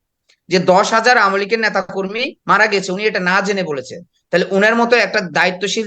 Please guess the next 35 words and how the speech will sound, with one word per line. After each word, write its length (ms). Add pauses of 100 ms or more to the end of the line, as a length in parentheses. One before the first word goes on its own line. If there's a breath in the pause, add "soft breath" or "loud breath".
জায়গায় 320
থেকে 140 (100)
যদি 140 (120)
না 60 (120)
জেনে 220 (320)
তথ্য 160 (120)
প্রমাণ 240 (100)
ভিত্তিতে, 420
যে 80 (120)
তথ্য 140 (120)
প্রমাণ 240 (220)
না 160
রেখে 220
এই 100
ধরনের 280
কথা 220
বলে, 160 (400)
তাহলে 240
তো 100 (100)
উনারা 220 (120)
যে 60 (100)
গত 100 (100)
পনেরো 240
বছর 300
যে 60 (120)
বিভ্রান্ত 340 (100)
করেছে 260 (380)
আওয়ামী 220
লীগ, 160
তো 120
সে 80 (120)
একই 240
জায়গায় 280
আছে, 200
উনি 80